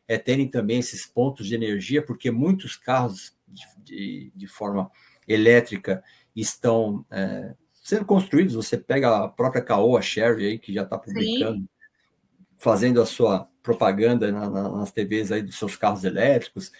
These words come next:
Speaker 1: e a tendência é, com esse problema das, da crise mundial do petróleo,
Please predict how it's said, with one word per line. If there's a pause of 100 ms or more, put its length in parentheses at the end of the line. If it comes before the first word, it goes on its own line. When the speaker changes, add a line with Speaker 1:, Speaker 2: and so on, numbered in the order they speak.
(220)
Speaker 1:
e
a
tendência
é,
com
esse
problema
das,
da
crise
mundial (440)
do
petróleo,